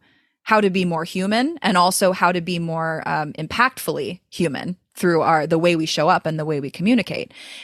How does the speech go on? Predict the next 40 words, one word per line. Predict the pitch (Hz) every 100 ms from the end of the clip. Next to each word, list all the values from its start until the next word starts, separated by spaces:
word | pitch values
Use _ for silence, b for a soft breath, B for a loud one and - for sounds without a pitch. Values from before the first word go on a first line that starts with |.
| -
And | 185
so, | - 190 170 170 - - _ _ _
you | 294
know, | 180 -
even | 262 311 262
during | 196 220 220
my | 170
grad | 165 196 226
school | - 170
training, | 165 180 165 165
before | 165 175 160
I |
ever | - 160 165
became | 160 - 226 240 214
a | -
coach, | - 147 147 - B B B -
I | 196
sort | 180 196
of | 165
realized | 170 240 262 180 156 170
that, | 139 -
that | 175 175
these | 175 170
were | 170 165
tools | - 180 165 170
that | 170 -
could | 190 175
be | 165
applied | 156 - 160 151 151 156 - _ _ _ -
to | 208 208
a | 170
lot | 190 262
of | 214
different | 175 151
situations, | - 160 160 143 135 151 147
including | - 160 - 175 160 160 156
leadership | 170 160 151 151 151 151
and | 151
communication | - 147 135 - - - 80
work. | - - -